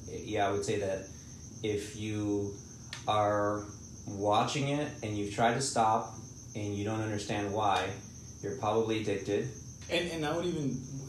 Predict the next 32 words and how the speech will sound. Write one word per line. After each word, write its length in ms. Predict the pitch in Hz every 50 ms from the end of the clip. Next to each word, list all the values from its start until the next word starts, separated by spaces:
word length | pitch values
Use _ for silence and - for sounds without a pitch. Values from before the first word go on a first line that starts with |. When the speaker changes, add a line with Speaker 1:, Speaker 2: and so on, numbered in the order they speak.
| - -
Speaker 2:
the 120 | 127 120 110
frequent 540 | 113 - - 180 190 180 - 196 185 - 120
and 120 | 120 117 -
infrequent. 580 | 147 139 135 - 131 127 113 101 104 95 90 - - - - - - - - - - - - -
When 120 | 120 123
you 60 | 135 131
say 260 | - 214 - - - -
infrequent, 600 | 151 151 143 139 139 139 123 117 113 98 90 87 - - - - - -
we're 140 | 127 135 131
talking 480 | - 135 120 120 110 - 120 113 104 98 92 90 - - - - - - - - - - - - - - - - - - - - -
six 420 | - - - - - - - -
months, 560 | 113 104 107 104 104 101 95 - - - - -
Speaker 1:
Right. 240 | 101 110 120 123 - - - - -
Speaker 2:
a 40 | 98
year? 500 | 95 95 95 101 110 131 147 156 147 -
Speaker 1:
Yeah. 240 | - 101 117 117 104 - - - - -
Speaker 2:
Yeah, 200 | 113 123 117 -
all 220 | 113 113 123 156
Speaker 1:
Yeah. 60 | 170 -
Speaker 2:
that? 160 | 262 - -
Okay. 280 | 120 - - 101 - - - - -
Speaker 1:
Yeah. 220 | 113 135 135 127 - -
It 120 | - 113 110
Speaker 2:
'Cause 120 | 127 120
Speaker 1:
could 60 | 107
be, 140 | 110 120 120
you 200 | 120 113 110 113 113
could 80 | 117 113
be, 340 | 123 120 117 117 113 113 -
you 120 | 127 123 117
know, 180 | 110 104 104
'cause 400 | - - 117 101 - - - -